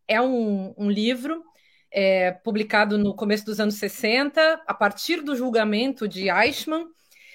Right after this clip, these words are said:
que foi um julgamento, enfim, é, dentro do, do processo legal, no contexto, então, jurídico da questão, mas também, é, houve toda uma discussão, e Hannah Arendt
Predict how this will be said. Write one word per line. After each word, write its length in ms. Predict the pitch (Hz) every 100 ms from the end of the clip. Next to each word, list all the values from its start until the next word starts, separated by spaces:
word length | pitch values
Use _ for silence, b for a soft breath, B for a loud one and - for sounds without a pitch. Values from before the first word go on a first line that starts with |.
| b _
que 100 | 359
foi 160 | 381
um 100 | 330
julgamento, 960 | 277 285 262 240 226 214 208 208 185 180
enfim, 600 | 180 208 208 196 170 170 -
é, 300 | 185 175 170
dentro 420 | 180 202 208 208
do, 500 | 180 185 180 170 170 _
do 220 | 196 214
processo 580 | 269 240 - 208 208 233
legal, 600 | 247 220 226 233 302 -
no 140 | 208 208
contexto, 520 | 196 196 190 214 -
então, 440 | 190 175 180 170 - _ _ _ _ _ _
jurídico 580 | 202 208 220 240 233 214
da 100 | 185
questão, 520 | 180 196 - 233 262 B B B B B B
mas 400 | - 262 392 427
também, 640 | - 285 233 262 330 370 -
é, 340 | 233 233 220 -
houve 460 | 262 370 359 233
toda 380 | 208 233 254 311
uma 300 | 320 311 285
discussão, 920 | 226 247 - 226 - 247 269 302 196
e 400 | 185 185 156 156
Hannah 220 | 196 196
Arendt 580 | 185 190 180 - - 160